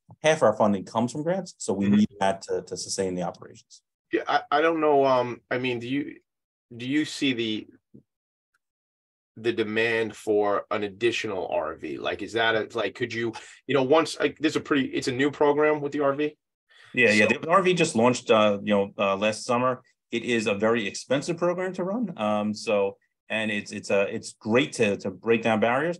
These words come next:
Speaker 1: Uh, right now, we have more than enough need in our health center. So the R V kinda helps
Speaker 2: Got it.
Speaker 1: to get to places. Uh,
Speaker 2: Yeah.
Speaker 1: so we're trying to, we're building a new health center in Hempstead that'll open, uh, you know, in this fall. So
Speaker 2: Got it.
Speaker 1: it'll be three times the size of our existing one. So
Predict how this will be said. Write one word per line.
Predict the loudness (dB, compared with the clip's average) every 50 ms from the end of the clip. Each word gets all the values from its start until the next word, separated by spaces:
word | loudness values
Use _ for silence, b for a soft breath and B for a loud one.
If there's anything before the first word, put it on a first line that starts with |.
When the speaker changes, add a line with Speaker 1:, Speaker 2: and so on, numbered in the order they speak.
| _ _ _ _ _ -6
Speaker 1:
Uh, | -2 -2 0 0
right | 2 2 2 2 4
now, | 2 2 2 2 2 0 0
we | 0 -2 -2 0
have | 0 -2 -2 -2
more | -2 0 0 2 0 0
than | 0 -2
enough | -4 -4 -6 -4
need | -4 -4 -4 -4
in | -6 -6 -6
our | -6 -6
health | -4 -4 -4 -2
center. | -2 -4 -4 -4 -4
So | -6 -6
the | -2 0
R | 2 2
V | 2 0 -4
kinda | -4 -4 -6 -6 -8 _ _ _ _ _ _ 0
helps | 2 2 4 4
Speaker 2:
Got | 2 0 -2
it. | -6 -10 _ -6
Speaker 1:
to | -2 0 0 0
get | 2 2 2 2
to | 2 2
places. | 4 4 4 4 2 -2 -4 -2 -2
Uh, | -2 -2 -2 -6 -12
Speaker 2:
Yeah. | B B B B _
Speaker 1:
so | -10 0 4 4 4
we're | 4 4
trying | 2 2 4 4 6
to, | 4 4 2 0 0
we're | 0 2
building | 4 2 2 2 2
a | 2
new | 4 4 6
health | 6 4 4
center | 4 0 0 0
in | 0 -2
Hempstead | -2 -4 -2 0 0 0 0
that'll | 2 0 0 2 2
open, | 0 0 -2 -6 -6 -4 -4
uh, | -4 -4 -4 -4
you | -6 -4
know, | -4 -4 -4
in | -4
this | -6 -6 -4
fall. | -2 0 2 2 0
So | -2 -2 -4 -2 -4 -4 -8 _ _ -8
Speaker 2:
Got | -8 -6
it. | -6
Speaker 1:
it'll | -6 -10
be | -12 _ _ -18
three | -8 -2
times | 2 2 2 2 2
the | 2
size | 2 2
of | 4 4
our | 0 0
existing | 0 0 -2 -2 -2 -6
one. | -8 -6 -6 -6
So | -4 -4 -6 -6